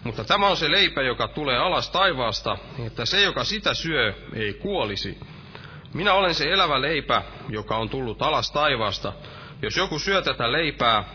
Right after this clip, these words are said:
hän elää iankaikkisesti. Ja se leipä, jonka minä annan, on minun lihani maailman elämän puolesta. Silloin juutalaiset riitelivät keskenään sanoen, kuinka tämä voi antaa lihansa meille syötäväksi.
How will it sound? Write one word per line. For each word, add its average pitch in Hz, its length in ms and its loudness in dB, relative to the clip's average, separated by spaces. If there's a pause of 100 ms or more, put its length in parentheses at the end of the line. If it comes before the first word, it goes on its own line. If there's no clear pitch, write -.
(100)
hän 104 240 -2
elää 143 340 4
iankaikkisesti. 127 1200 0 (460)
Ja 98 80 -2
se 110 160 -4
leipä, 156 300 4
jonka 117 240 0
minä 147 340 2
annan, 123 360 0 (240)
on 107 180 -4
minun 107 280 -2
lihani 127 500 0 (260)
maailman 131 540 0 (100)
elämän 127 400 0
puolesta. 117 640 -2 (1040)
Silloin 180 320 0
juutalaiset 180 500 2
riitelivät 139 500 -2
keskenään 127 500 0
sanoen, 127 480 2 (340)
kuinka 202 260 0
tämä 160 280 4
voi 135 120 2
antaa 135 440 0
lihansa 131 520 -2 (300)
meille 117 300 -2
syötäväksi. 110 880 -4